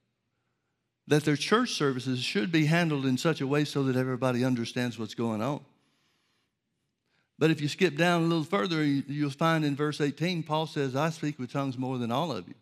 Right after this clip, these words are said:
Well, if he speaks in tongues more than this gr-, this bunch of people who are known primarily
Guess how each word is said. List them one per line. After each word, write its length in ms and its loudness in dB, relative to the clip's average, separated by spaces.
Well, 140 2
if 60 -2
he 120 4
speaks 300 2
in 80 2
tongues 260 4
more 180 4
than 160 4
this 180 2
gr-, 260 0
this 280 0
bunch 260 0
of 80 -10
people 320 -4
who 140 6
are 140 6
known 600 4
primarily 720 4